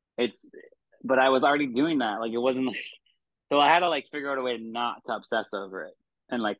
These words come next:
slow my roll. And that's when I started finding yoga and really kind of, like, going that path. I, like, backed off from the gym. Um, I didn't, never liked it, but I would go, like, three hours a day and be there because I had to put on a dance costume. I had to,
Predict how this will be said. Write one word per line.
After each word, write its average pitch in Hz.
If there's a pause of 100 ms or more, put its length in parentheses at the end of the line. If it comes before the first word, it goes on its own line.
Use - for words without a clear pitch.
slow 120
my 110
roll. 98 (220)
And 113
that's 120
when 139
I 120
started 110
finding 101
yoga 143 (460)
and 101
really 107
kind 107
of, 98
like, 95
going 98
that 127
path. 123
I, 101
like, 95
backed 113
off 120
from 117
the 113
gym. 107 (400)
Um, 98
I 104
didn't, 110 (160)
never 135
liked 120
it, 135
but 117
I 127
would 123
go, 185
like, 127
three 123
hours 143
a 135
day 127 (480)
and 117
be 120
there 113
because 113
I 113
had 113
to 113
put 120
on 120
a 78
dance 113
costume. 104
I 104
had 107
to, 104